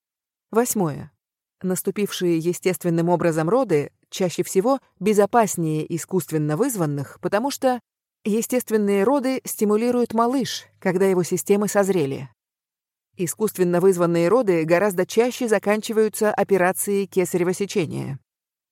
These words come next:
Естественные роды проходят быстрее. Естественные роды гораздо реже требуют стимуляции и обезболивания, а значит, легче переносятся малышом. Девятое.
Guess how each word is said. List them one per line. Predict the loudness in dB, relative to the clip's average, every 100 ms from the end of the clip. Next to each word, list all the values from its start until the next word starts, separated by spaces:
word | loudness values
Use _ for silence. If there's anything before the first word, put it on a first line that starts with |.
| _ _ _ _
Естественные | -4 -2 -2 -4 0 0 4 2
роды | 2 2
проходят | 0 0 2 2 2
быстрее. | 0 0 2 2 0 -4 -10 -18 _ _ _ _
Естественные | -4 -2 2 0 2 0 2 2
роды | 2 0 -2 -2
гораздо | 2 2 2 2 4
реже | 2 2 2
требуют | 4 4 4 2
стимуляции | 0 2 2 0 -2 -2 0
и | 2
обезболивания, | 2 2 2 4 4 2 -2 -6 -8 -8 -2
а | 0
значит, | 0 -2 -4 -8 -6
легче | -2 0 -2 -6 -2
переносятся | 0 0 -2 -6 -6 -2
малышом. | 0 0 0 -4 -4 -12 _ _ _ _ _ _ _ _ _ _ _ _ -6
Девятое. | 0 2 2 0 -6 -10